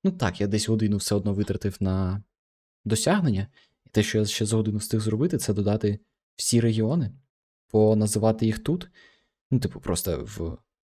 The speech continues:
самому інспекторі, ієрархії. І я купу часу витратив, я щось недооцінив час, який витратиться на те, щоб перекласти на дванадцять мов. Двадцять сім назв на дванадцять мов. Триста двадцять чотири. Це триста двадцять чотири назви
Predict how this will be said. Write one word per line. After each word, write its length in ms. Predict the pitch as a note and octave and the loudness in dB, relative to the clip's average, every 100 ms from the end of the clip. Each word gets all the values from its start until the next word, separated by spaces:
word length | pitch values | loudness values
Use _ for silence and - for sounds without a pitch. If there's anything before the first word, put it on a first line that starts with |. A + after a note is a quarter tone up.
| _ | _
самому 380 | - F#2 F#2+ F2+ | -2 0 2 -2
інспекторі, 600 | G#2+ - - - F#2+ G2 _ _ - _ _ _ | -6 -2 -2 -2 -4 -6 _ _ -20 _ _ _
ієрархії. 500 | - F2+ F2+ - G#2 G#2+ _ _ _ _ _ _ | -2 0 0 -2 -6 -6 _ _ _ _ _ _
І 280 | D3+ D#3 G2+ - _ _ _ _ _ - | -2 -2 -2 -8 _ _ _ _ _ -8
я 260 | A#2 C3 A#2+ | 0 2 2
купу 240 | A#2+ - | -2 -4
часу 340 | - A#2 - | 0 0 0
витратив, 300 | A2+ A#2+ G2 | -2 0 0
я 60 | C#3+ | -2
щось 200 | - C3 | -4 0
недооцінив 480 | B2+ A2+ A2 A#2 A2 | 0 0 0 0 2
час, 300 | - B2+ - | 2 0 0
який 240 | G#2+ A2+ | -2 0
витратиться 560 | F#2+ A2 A2 A2 G#2 - | 0 -2 -4 -4 -4 -2
на 60 | G#2+ | 0
те, 220 | A#2+ A#2+ | 0 -2
щоб 260 | - A#2 - | -4 -6 -2
перекласти 500 | A2+ G#2+ A2 A2 A2 | -2 0 -2 -2 -2
на 60 | |
дванадцять 400 | G2+ G2+ G#2 - | -2 0 0 0
мов. 240 | G#2 F#2+ - _ _ _ _ _ | -4 -4 -8 _ _ _ _ _
Двадцять 340 | - A2 G#2+ G2+ | -2 0 0 0
сім 220 | - G#2 | 2 2
назв 320 | F#2 - - - | 2 0 -4 -4
на 140 | G#2 | -4
дванадцять 420 | G2 F#2+ G#2+ - | -2 -2 -2 -4
мов. 260 | F2 F2 - _ _ _ _ _ | -4 -4 -8 _ _ _ _ _
Триста 260 | A2+ G#2+ A#2 | -4 -2 0
двадцять 200 | G#2+ - | -2 -4
чотири. 280 | - G2 F#2+ _ - - - | -6 -6 -6 _ -20 -20 -12
Це 120 | - | -4
триста 280 | A2 A2 G#2+ | 0 0 2
двадцять 180 | G#2+ - | 2 0
чотири 240 | - G2 | 0 2
назви 300 | F#2+ G2+ G2 | 4 4 2